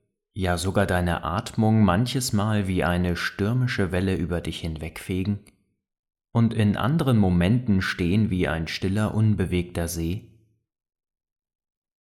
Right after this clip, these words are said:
Diese Wellen des Geistes behandelt John Kabat-Zinn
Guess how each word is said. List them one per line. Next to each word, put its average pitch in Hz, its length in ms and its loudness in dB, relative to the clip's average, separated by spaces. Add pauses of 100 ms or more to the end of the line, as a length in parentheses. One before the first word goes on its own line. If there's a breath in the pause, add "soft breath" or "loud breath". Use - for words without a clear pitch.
(460)
Diese 107 280 2
Wellen 139 260 2
des 98 220 0
Geistes 123 580 0
behandelt 101 520 2
John 95 280 2
Kabat-Zinn 101 760 0